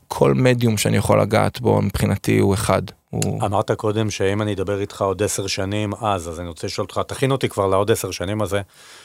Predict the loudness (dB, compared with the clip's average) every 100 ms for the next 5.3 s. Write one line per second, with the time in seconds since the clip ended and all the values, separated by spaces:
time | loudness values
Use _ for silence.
0 | -16 0 4 4 4 -2 -8 -6 -4 0
1 | 0 -2 -4 -2 -4 -8 _ _ _ _
2 | -8 -4 2 4 4 0 -8 -4 2 2
3 | 2 -4 -10 -8 -2 2 2 0 -4 -4
4 | -2 -4 -6 -6 -2 0 0 0 0 0
5 | 0 0 0